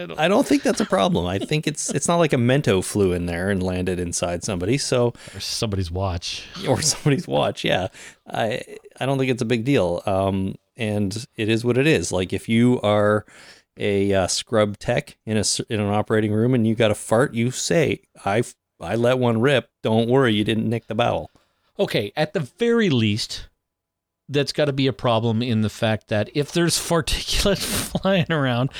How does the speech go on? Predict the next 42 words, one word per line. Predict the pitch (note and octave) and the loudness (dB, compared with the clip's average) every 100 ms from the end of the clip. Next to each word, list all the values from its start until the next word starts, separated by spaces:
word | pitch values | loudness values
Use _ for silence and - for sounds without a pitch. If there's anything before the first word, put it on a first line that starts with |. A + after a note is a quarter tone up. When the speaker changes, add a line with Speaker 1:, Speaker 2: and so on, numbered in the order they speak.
| - - | -14 -6
Speaker 1:
okay, | D3 D3+ | -2 -2
if | C3+ D3+ C3 | -2 -2 -2
somebody | - F#3+ A3 | 0 2 2
s-, | F#3 - - _ _ _ _ | 0 -2 -8 _ _ _ _
lets | C#3+ C#3+ - - | 0 0 0 0
loose | C#3 C3+ C#3 C3+ - | 2 2 2 0 -2
a | C#3 | -4
fart | - - A#2+ A#2 - | -4 0 0 0 0
in | A2+ | 0
an | A2 | 2
operating | A2 - C3 G2+ G2 | 0 0 -2 0 -2
theater | - A2 F#2 E2+ G2 - - - - - | -2 -2 -2 -2 -4 -4 -12 -18 -18 -12
and | B2+ B2 | -4 -2
there's | A#2+ A2+ | 0 -2
the | |
smell | A2 - D#3+ F#3+ | -2 -2 0 0
of | G3 | 0
farts, | - G2+ G#2+ - - - - _ | 0 -2 -2 -4 -8 -16 -20 _
that's | C3+ D#3 D#3+ | -2 0 2
now | E3 E3+ G3+ G#3+ | 2 4 2 2
gonna | F3 D#3+ C#3+ | 2 2 2
mask | C#3 C3+ D3+ E3 - C#3+ | 4 2 2 0 -4 -4
the | C3 | -4
fact | A#2+ - A#2+ A#2 - | -4 -2 -2 -2 -2
that | A#2+ A#2 | -2 -2
you | C#3 C3+ | 0 2
may | B2+ B2+ C#3 D3+ | 2 2 2 2
have | D3 A#2+ | 2 2
nicked | B2 A2+ - | 0 -2 -6
the | |
bowel, | B2 F3+ D3 F#2+ | -2 2 2 0
'cause | - A#2+ | -2 0
you | B2+ | 0
was | B2 A#2 _ | 0 -2 _
the, | B2 A2+ - - - - | -2 -2 -4 -16 -20 -6
if | C3+ - - | -4 -4 -4
you | D#3 C3+ B2 | 0 2 0
smell | - D#3+ D#3+ F3+ | 0 0 2 0
farts, | - A#2+ A#2+ - | 0 0 0 -2
you | C3+ | -4
just | C#3+ - | -2 -2
assume, | C#3 - C3 | -2 0 -2